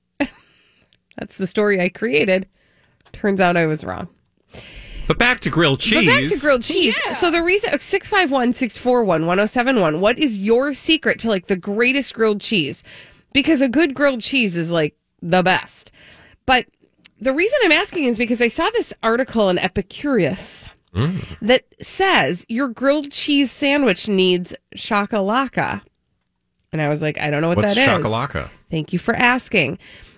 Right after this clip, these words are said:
Speaker 1: Um, apparently, it is a South African, uh, type of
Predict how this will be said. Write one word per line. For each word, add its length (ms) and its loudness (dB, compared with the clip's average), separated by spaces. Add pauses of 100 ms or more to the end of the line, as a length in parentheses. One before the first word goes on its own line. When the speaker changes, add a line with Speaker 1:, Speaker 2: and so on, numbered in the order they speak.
(140)
Speaker 1:
Um, 220 4
apparently, 840 2 (920)
it 80 4
is 100 4
a 80 -2
South 400 -2
African, 720 2 (100)
uh, 460 2 (260)
type 340 0
of 420 2